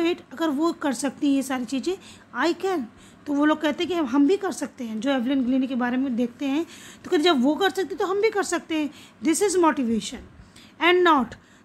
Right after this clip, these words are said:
the least, she has given enormous pleasure and to millions, और यही वजह है कि वो millions को आनंद देती हैं, सुख देती हैं। So that's it।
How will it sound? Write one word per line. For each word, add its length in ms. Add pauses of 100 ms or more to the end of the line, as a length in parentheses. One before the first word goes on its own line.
the 140
least, 400 (280)
she 240 (240)
has 280
given 280 (160)
enormous 560 (460)
pleasure 320 (100)
and 200
to 180
millions, 360 (500)
और 100
यही 160
वजह 280
है 240 (280)
कि 80
वो 240 (460)
millions 420
को 360 (1000)
आनंद 320
देती 320
हैं, 80
सुख 320
देती 320
हैं। 140 (1800)
So 100
that's 440
it। 140